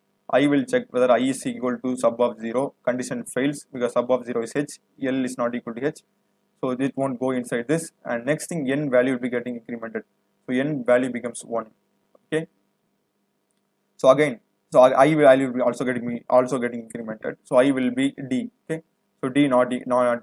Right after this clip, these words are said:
not equal to, condition fails, not, will not go inside the if condition, n value will be incremented, I value will be incremented. So like P, it won't go inside, and n value will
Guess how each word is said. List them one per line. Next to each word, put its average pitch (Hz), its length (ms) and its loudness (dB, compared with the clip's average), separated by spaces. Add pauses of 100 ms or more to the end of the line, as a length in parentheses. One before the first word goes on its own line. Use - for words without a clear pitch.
not 123 220 2
equal 123 180 -4
to, 123 80 -4
condition 120 320 -6
fails, 156 480 -4
not, 123 240 -4
will 120 80 -14
not 120 220 -2
go 120 100 -4
inside 117 300 -6
the 113 180 -8 (100)
if 127 160 -6
condition, 156 380 -6 (460)
n 135 120 -2
value 127 220 4
will 123 80 -4
be 123 120 -6
incremented, 139 440 -2
I 120 160 4
value 120 240 0
will 117 120 -12
be 117 100 -8
incremented. 120 540 -4 (440)
So 127 160 -6
like 117 260 -2 (120)
P, 175 240 -4 (280)
it 123 140 -10
won't 123 180 -2
go 120 120 -4
inside, 131 400 -2 (180)
and 123 340 -2 (400)
n 139 160 -2
value 143 260 4
will 120 380 -2